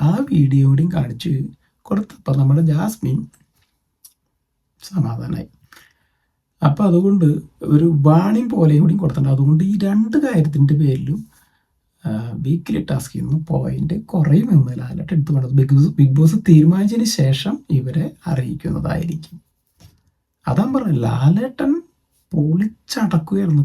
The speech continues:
കസറുകയായിരുന്നു, കസറ് ആറാടുകയായിരുന്നു, ലാലേട്ടൻ്റെ ആറാട്ട്.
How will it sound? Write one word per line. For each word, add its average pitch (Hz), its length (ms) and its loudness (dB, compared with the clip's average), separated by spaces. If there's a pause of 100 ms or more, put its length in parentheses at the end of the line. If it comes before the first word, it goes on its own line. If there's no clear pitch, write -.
(100)
കസറുകയായിരുന്നു, 190 1040 0
കസറ് - 340 -12 (220)
ആറാടുകയായിരുന്നു, 165 1000 2
ലാലേട്ടൻ്റെ 147 640 0 (200)
ആറാട്ട്. 147 920 4